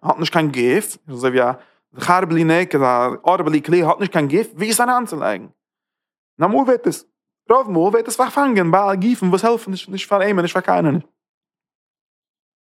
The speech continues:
Jetzt, was ist der Ticken? Jetzt, das Beispiel ist bei uns, halt nicht schon bei Jezias Mitzrayim. Das ist der, das ist das Gutes Mitzrayim. Was ist der Ticken? Der Ticken ist so, wie man, da habe ich gesagt, bei Moshe.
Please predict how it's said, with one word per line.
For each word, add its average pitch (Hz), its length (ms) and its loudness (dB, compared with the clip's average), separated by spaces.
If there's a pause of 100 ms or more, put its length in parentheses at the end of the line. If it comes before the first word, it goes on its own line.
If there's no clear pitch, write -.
(720)
Jetzt, 143 120 0
was 226 80 4
ist 190 80 -2
der 190 100 2
Ticken? 131 400 -2 (140)
Jetzt, 147 220 -6
das 139 100 -20
Beispiel 135 240 0
ist 127 80 -6
bei 160 240 2
uns, 127 120 -4
halt 131 140 2
nicht 123 120 -4
schon 127 120 0
bei 131 140 2
Jezias 143 380 -2
Mitzrayim. - 400 -12 (240)
Das 208 100 -4
ist 208 100 -8
der, 202 80 2
das 190 160 -4
ist - 100 -6
das 170 140 0
Gutes 135 220 -2
Mitzrayim. - 340 -12
Was 180 100 2
ist 160 40 -4
der 143 120 -2
Ticken? - 220 -20 (720)
Der 247 160 0
Ticken 233 140 0
ist 175 120 2
so, 190 60 4
wie 185 80 4
man, 165 220 2
da 160 80 2
habe 160 120 2
ich 147 60 -6
gesagt, 139 180 0
bei 131 100 2
Moshe. 123 440 -2